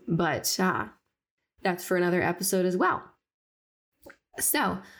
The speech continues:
hopefully you haven't actually thought about buying one of these things or so on Amazon, or maybe you have. Maybe you buy all of these things on Amazon.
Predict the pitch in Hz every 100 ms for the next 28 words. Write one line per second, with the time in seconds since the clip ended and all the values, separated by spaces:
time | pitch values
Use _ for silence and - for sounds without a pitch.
0 | - - 349 - 339 269 262 - 196 214
1 | 214 214 214 202 190 - - - - -
2 | 226 220 196 - 190 196 196 196 170 180
3 | 180 175 - - 175 180 175 180 175 180
4 | 185 180 175 175 - 170 175 175 175 -
5 | 165 175 180 170 180 175 175 170 190 -
6 | - - - - 269 277 285 302 349 302
7 | 302 175 151 151 170 170 175 175 190 185
8 | 156 151 160 165 165 156 165 165 170 170
9 | 175